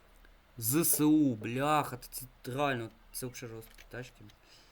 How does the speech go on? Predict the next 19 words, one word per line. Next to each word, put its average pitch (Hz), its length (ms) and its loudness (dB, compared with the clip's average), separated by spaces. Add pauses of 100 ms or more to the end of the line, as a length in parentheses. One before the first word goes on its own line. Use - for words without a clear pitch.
(1800)
Кстати, - 320 -6
можна 139 240 -2
сюди 127 400 -6
пройти. 113 340 -16 (540)
Без 120 100 -20 (200)
проблем. 110 280 -14 (420)
Тут 139 160 -6
збройка 123 420 -8
якс-, - 280 -14 (300)
е, 113 60 -8
зброя 113 340 -10 (100)
якраз - 180 -20
стоїть. 120 460 -14 (520)
Головне, 139 260 -2
щоб 123 200 -10
зараз. 123 440 -6 (2500)
Я 110 100 -8
не 127 80 -4
стоїть. 127 380 -12